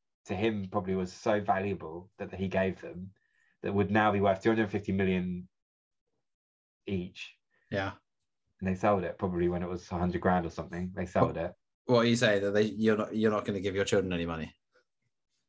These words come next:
Speaker 1: No, I admit I don't know about that. Yeah, they're too young to really think about it. But I, I, I do often think about that. I, of course I will, but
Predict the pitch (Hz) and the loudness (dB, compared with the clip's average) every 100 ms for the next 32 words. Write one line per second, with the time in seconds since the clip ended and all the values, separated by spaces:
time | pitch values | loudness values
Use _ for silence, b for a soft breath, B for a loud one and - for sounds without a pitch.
0 | _ _ _ _ _ _ _ _ _ _ | _ _ _ _ _ _ _ _ _ _
1 | _ _ _ _ _ _ _ 135 139 143 | _ _ _ _ _ _ _ 6 8 10
2 | 143 131 123 127 123 120 113 110 107 107 | 8 4 4 6 6 4 4 6 6 6
3 | 107 104 - 117 107 98 101 98 92 104 | 4 2 4 2 2 0 0 0 2 0
4 | 95 92 92 101 98 98 101 - 107 107 | 2 2 2 0 0 -2 -6 -4 -2 0
5 | 104 107 104 139 135 120 131 120 98 87 | 0 0 2 2 2 -2 -2 2 2 2
6 | 85 85 - _ _ _ _ _ _ - | 2 -4 -6 _ _ _ _ _ _ 0
7 | 117 117 120 - 123 95 90 92 82 78 | 4 4 2 2 0 2 0 0 0 -4
8 | - 95 90 | -4 -2 -2